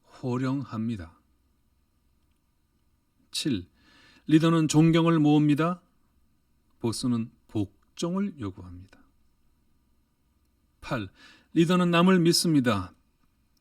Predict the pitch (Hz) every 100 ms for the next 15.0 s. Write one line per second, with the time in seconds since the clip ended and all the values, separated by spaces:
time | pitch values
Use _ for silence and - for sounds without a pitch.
0 | _ _ _ _ - 123 - 123 110 98
1 | 110 101 90 - 107 131 - _ _ _
2 | - - - - 110 - 117 _ _ _
3 | _ _ _ _ _ _ _ _ _ _
4 | _ _ - 113 92 98 _ _ _ _
5 | _ _ _ _ 151 170 170 170 160 -
6 | - - 240 247 247 220 185 160 135 139
7 | 117 107 95 104 104 - _ _ _ _
8 | _ _ _ _ _ 131 117 - 127 117
9 | 131 _ - 104 101 101 101 143 202 123
10 | 98 90 82 82 82 - 87 85 90 _
11 | _ _ _ _ _ _ _ _ _ _
12 | _ _ - - 127 - _ _ _ _
13 | _ _ _ _ _ _ _ 98 95 98
14 | 107 117 110 - 127 - 107 95 120